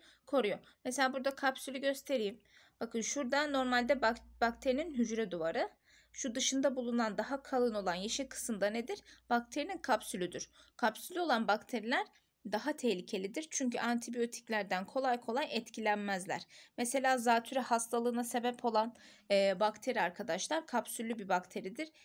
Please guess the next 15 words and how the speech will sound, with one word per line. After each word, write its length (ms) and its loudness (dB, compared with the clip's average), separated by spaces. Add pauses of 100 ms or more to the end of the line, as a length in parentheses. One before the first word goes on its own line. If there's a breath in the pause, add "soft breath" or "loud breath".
(120 soft breath)
İyileştirilmesi 800 -2
oldukça 560 0
zordur. 500 0
Hatta, 480 -2 (340 loud breath)
e, 580 2
iyileştirilemiyor 920 2
bile 240 2
diyebiliriz. 680 -2 (1200 loud breath)
Bir 200 6
de 120 6 (760 soft breath)
prokaryotların 960 2
substratlarına 800 0
ya 220 2
da 120 0
birbirlerine 720 0